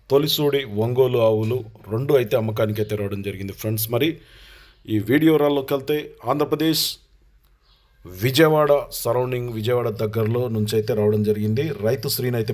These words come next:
పంపడం జరిగింది. ఫ్రెండ్స్, మరి మొదటగా మీకు కనిపిస్తున్న ఈ ఒంగోలు ఆవు పేయ తొలిసూరి ఆవు అంట. ఫ్రెండ్స్, మరి ఇది ఫైవ్, ఐదు, ఆరు రోజుల్లో, వన్ వీక్ లోపు అయితే డెలివరీకి అయితే సిద్ధంగా ఉందని చెప్పారు.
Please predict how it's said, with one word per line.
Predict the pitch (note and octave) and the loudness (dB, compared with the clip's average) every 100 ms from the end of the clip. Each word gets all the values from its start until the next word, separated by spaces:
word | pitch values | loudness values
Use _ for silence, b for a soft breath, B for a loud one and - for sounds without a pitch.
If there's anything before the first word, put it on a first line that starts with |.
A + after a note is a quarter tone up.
| A2 | -6
పంపడం | G#2+ A2 G#2+ | -2 0 0
జరిగింది. | G#2 G#2 G#2 | 0 -2 -6
ఫ్రెండ్స్, | B2+ D3 - B2+ | -6 -6 -4 -4
మరి | E3+ - b b b b - G2+ | -4 -8 b b b b -6 0
మొదటగా | C#3+ D#3+ D#3+ D#3 | 2 2 2 -2
మీకు | B2+ B2+ | 0 -2
కనిపిస్తున్న | A#2+ C#3 - C3 A#2+ | -2 -4 -4 -4 -4
ఈ | A2+ G#2+ | -2 -2
ఒంగోలు | A2 A#2+ B2 A2+ | 0 0 0 0
ఆవు | A2+ A2 | 0 0
పేయ | G#2+ A2+ A2 | 0 0 -2
తొలిసూరి | A2 G#2+ A#2 A2 G#2 - - G2+ | -2 -2 -2 -2 -4 -12 -8 -2
ఆవు | G#2 | -2
అంట. | G2+ G#2+ G#2+ | -2 -4 -4
ఫ్రెండ్స్, | G#2 G#2 A2+ | -4 -2 -2
మరి | B2 - - B2 | -2 -4 -10 -6
ఇది | D3 E3 - - b b b b b - | -2 -2 -4 -20 b b b b b 2
ఫైవ్, | C3 D3 D3+ - - A#2 | 4 6 4 -4 -8 -6
ఐదు, | C#3 D#3 D3 | 0 4 4
ఆరు | C#3 | 6
రోజుల్లో, | C3+ C#3 C3+ B2 | 2 2 -2 0
వన్ | A#2 A#2+ | -2 -4
వీక్ | B2 A#2 | -6 -4
లోపు | A2+ A2 | -4 -4
అయితే | G#2+ A#2 A2 | -4 -2 -2
డెలివరీకి | G#2+ G#2+ G#2+ G#2+ | 0 0 0 -2
అయితే | A#2 G#2+ - | -2 -4 -6
సిద్ధంగా | G#2 A2+ A#2 A2+ | -4 -2 0 0
ఉందని | G#2+ G#2+ G#2+ | 2 2 0
చెప్పారు. | A2 A#2+ D#3+ | 0 0 0